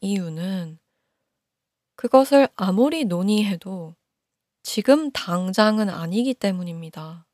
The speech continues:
그러나 지갑의 멸망은 언제 발생한다? <laughs> 지금 right now. 아,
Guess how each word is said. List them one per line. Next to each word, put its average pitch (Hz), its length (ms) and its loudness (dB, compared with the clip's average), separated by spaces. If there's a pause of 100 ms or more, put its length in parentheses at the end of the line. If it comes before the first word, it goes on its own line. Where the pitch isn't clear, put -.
(2500)
그러나 226 640 2 (300)
지갑의 285 680 4
멸망은 190 800 -2
언제 180 400 -2
발생한다? 196 800 -6 (440)
<laughs> - 920 -20 (640)
지금 247 520 6
right 208 300 2
now. 180 520 -4 (2250)
아, 180 400 -6